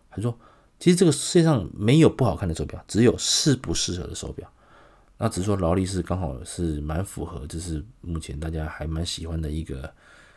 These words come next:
一个，一个款式，一个样，样式啦。当然它本身的历史地位跟它优异的制表工艺，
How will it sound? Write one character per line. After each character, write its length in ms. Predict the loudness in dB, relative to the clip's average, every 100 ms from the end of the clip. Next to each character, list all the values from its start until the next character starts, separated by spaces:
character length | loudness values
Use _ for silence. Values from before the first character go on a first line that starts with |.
| _ _
一 140 | -8
个， 120 | -2 -2
一 120 | 0
个 80 | -2 -4 -8
款 240 | -10 -10 -8
式， 180 | -8 -4
一 60 | 0
个 120 | 2 0 -4
样， 180 | -2 -2 -2 0
样 180 | 0 0
式 300 | -2 -4 -6
啦。 160 | -8 -18 _ _ _ _ _
当 120 | 4
然 120 | 4
它 100 | 0
本 160 | -2 0
身 120 | 0
的 120 | 2
历 100 | 2
史 140 | 2 0
地 180 | 0
位 140 | 0 0
跟 140 | -2
它 120 | -4 -4
优 400 | 0 2 4 2
异 160 | -2
的 260 | -4 -6 -8 -6
制 200 | -2 -2
表 140 | -4 -4
工 200 | -2 -2
艺， 200 | -4